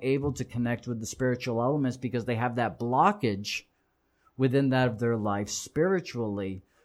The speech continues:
through that of the reliance upon things of the world, the things that it is that they enjoy.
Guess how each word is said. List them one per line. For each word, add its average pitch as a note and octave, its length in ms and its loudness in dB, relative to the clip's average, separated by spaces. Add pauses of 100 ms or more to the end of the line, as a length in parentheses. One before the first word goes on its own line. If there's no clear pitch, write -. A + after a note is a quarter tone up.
(140)
through F3 280 2
that A#2 360 2
of A#2 160 -4
the C3+ 80 -2
reliance B2 680 0
upon A2 360 -2
things A#2 400 0
of A2+ 120 -6
the A2+ 80 -2
world, G#2 320 0
the G2 60 -6
things A#2 360 -4
that A2 160 0
it G#2+ 80 -2
is G2+ 180 -4
that G#2 120 -8
they G#2+ 160 -2
enjoy. G2+ 520 -2